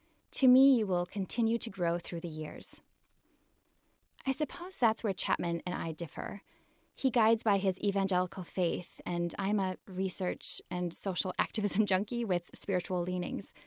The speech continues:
We live and work in completely different circles, but we both do prize love and want the best for people. If I had to choose a love language for myself, it would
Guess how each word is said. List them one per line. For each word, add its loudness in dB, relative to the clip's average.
We 6
live 6
and 6
work 4
in 0
completely -4
different -4
circles, -4
but 4
we 2
both 2
do 4
prize -2
love -2
and 0
want -4
the -6
best -2
for -8
people. -6
If -4
I 6
had 0
to 2
choose 2
a -2
love -2
language -2
for -4
myself, -2
it 2
would 0